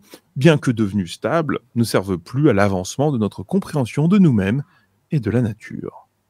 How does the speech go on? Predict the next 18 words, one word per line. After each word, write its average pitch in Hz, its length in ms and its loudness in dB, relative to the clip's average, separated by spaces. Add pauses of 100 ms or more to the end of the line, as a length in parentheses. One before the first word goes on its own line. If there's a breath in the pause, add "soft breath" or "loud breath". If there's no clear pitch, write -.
(520)
Fin 202 80 2
de 196 40 2
la 160 80 0
première 110 260 -2
partie. - 320 -18 (440)
Mon 339 120 8
très - 180 0
cher 170 260 4
Guillaume, 117 380 4
que - 100 2
penses-tu 120 400 0
de 120 80 -2
la 73 100 -8
réfi-, 101 320 -2 (640 loud breath)
réflexion 196 460 6
du 262 60 6
docteur 196 260 6
Kastrop ? 113 340 -2